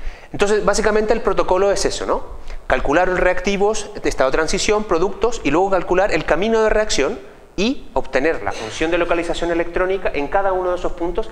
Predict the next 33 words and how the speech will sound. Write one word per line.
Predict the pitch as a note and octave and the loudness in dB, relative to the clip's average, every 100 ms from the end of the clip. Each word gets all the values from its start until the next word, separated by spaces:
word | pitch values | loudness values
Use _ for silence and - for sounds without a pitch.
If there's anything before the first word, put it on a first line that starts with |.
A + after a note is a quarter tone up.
| - | -10
y | - | -4
comparar | D#3+ D3+ D3 E3+ | -2 0 0 2
la | G3 | 0
topología | F#3 F3+ D#3+ - E3 | 0 0 0 0 0
de | A#2+ | 0
cada | - A#3+ C4+ | 0 2 2
uno | B3+ A#3+ | 2 2
de | A3 | 0
esos | A3+ | -2
puntos | - C3 B2 G#3+ - - - - - - - | -4 -6 -4 -4 -6 -10 -20 -20 -20 -20 -2
para | C#3 B2+ | 0 2
ver | E3 | 2
si | - | 2
hay | F#3 | 2
algún | F3 F3 F3 | 2 0 2
cambio | F3 F3 G3+ C4+ - - | 2 0 0 -2 -6 -6
en, | - C3 C#3+ | -4 -2 -2
en, | C3+ C#3+ | -2 0
en | C3 | 0
algún | B2 B2 D#3 | 0 0 -2
punto | D#3+ D3 C#3+ | -2 -2 -2
crítico. | A#2 - - G2 | -2 -6 -8 -6
En | A#2+ | -2
el | C3 | 0
momento | F3+ G3 G#3 | 0 0 0
que | G3+ | 2
haya | G3 | 2
algún | G3 G3+ | 0 -2
cambio | G3 F#3+ C#3 | 0 0 0
en | A#2+ | -2
un | B2+ | -2
punto | D#3 E3 | -2 -2
crítico, | F3 F#3+ - - | -2 -2 -4 -4